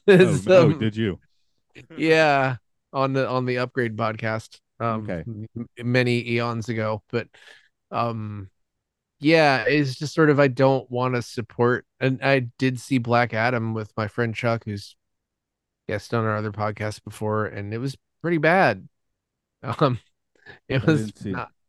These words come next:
Speaker 2: Black
Speaker 1: I just
Speaker 2: Adam.
Speaker 1: don't feel like giving Warner Brothers money for these things unless they're James Gunn things, which
Speaker 2: Right.
Speaker 1: soon enough will exist. But, um,
Speaker 2: Is anything really a
Speaker 1: yeah.
Speaker 2: sure thing anymore?
Speaker 1: Yeah, I still,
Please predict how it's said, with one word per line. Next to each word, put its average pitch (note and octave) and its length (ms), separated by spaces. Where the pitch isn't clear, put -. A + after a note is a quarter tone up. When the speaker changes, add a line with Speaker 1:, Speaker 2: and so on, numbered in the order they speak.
Speaker 2:
Black - 120
Speaker 1:
I C#3 80
just C#3 140
Speaker 2:
Adam. D#3 160
Speaker 1:
don't B2+ 100
feel C#3+ 160
like C#3 220
giving A#2 420
Warner A#2+ 220
Brothers A2+ 380
money A#2 300
for A2+ 160
these G#2+ 200
things A2 280
unless A2 320
they're G#2+ 180
James G#2+ 400
Gunn G#2 480
things, F2 440
which G2+ 140
Speaker 2:
Right. - 300
Speaker 1:
soon A2+ 300
enough G#2+ 380
will G#2 320
exist. G#2+ 600
But, G2 140
um, F#2 400
Speaker 2:
Is F#2 140
anything A#2 380
really A2 200
a G#2+ 100
Speaker 1:
yeah. G#2+ 100
Speaker 2:
sure A2 180
thing G#2 220
anymore? G#2 520
Speaker 1:
Yeah, D#3 260
I D3 200
still, B2+ 640